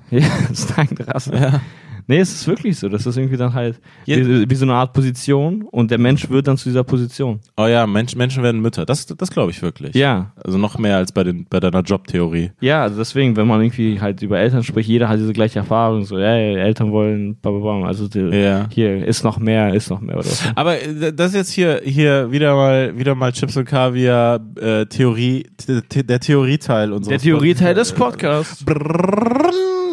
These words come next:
Speaker 2: Theorien. Ähm,
Speaker 1: Wollte grad so.
Speaker 2: Dings ist, glaub ich, äh, da ist es so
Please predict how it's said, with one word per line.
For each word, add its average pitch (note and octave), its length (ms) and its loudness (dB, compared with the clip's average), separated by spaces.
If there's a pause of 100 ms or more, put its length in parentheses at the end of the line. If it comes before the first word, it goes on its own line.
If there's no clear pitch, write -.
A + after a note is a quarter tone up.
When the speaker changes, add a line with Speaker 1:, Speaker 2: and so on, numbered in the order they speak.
Speaker 2:
Theorien. B2 840 0 (420)
Ähm, A#2 440 2
Speaker 1:
Wollte A#2+ 200 0
grad G#2 200 -6
so. - 100 -12 (760)
Speaker 2:
Dings C3+ 480 -2 (380)
ist, - 320 -4
glaub C#3 300 0
ich, C#3 400 -2 (100)
äh, A#2+ 460 0 (180)
da D3 200 2
ist E3+ 100 -4
es D#3+ 160 -6
so C3+ 460 2